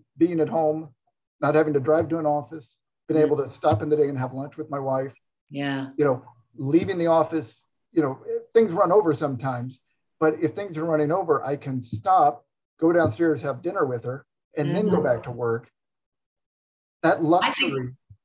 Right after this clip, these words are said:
Speaker 2: I think it's so many perks. I think it's incredible,
Speaker 1: Yeah.
Speaker 2: um, for everybody all the way around. However, I will say this, actors do feel isolated because they're not getting that feedback. Do you in your office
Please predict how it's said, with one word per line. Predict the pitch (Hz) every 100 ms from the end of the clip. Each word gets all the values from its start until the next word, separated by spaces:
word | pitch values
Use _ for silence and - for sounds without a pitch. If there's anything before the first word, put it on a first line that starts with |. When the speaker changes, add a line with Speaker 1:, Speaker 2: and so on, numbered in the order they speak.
| - -
Speaker 2:
I | 349
think | 440 440
it's | 415 -
so | 240 240
many | 233 226
perks. | 208 190 233 - - 202
I | 220 208
think | 247 240
it's | 208 -
incredible, | 185 180 - 180 185 220 254 277 - - -
Speaker 1:
Yeah. | 151
Speaker 2:
um, | 180 180 175 175 - _ _
for | 185 175
everybody | 175 208 135 117 123 - _ -
all | 151
the | 151
way | 147
around. | 139 135 143 175 185 -
However, | 233 254 254 190
I | 165
will | 220 233
say | 240
this, | 202 151 - -
actors | 190 202 233 -
do | 214 208
feel | 202 185
isolated | 170 165 165 151 131 120 -
because | 151 175
they're | 180 170
not | 170 180
getting | 190 185 175
that | 156 -
feedback. | 151 143 139 117 - -
Do | - - - 196
you | 202 233 247
in | - 208
your | 190
office | 190 190 190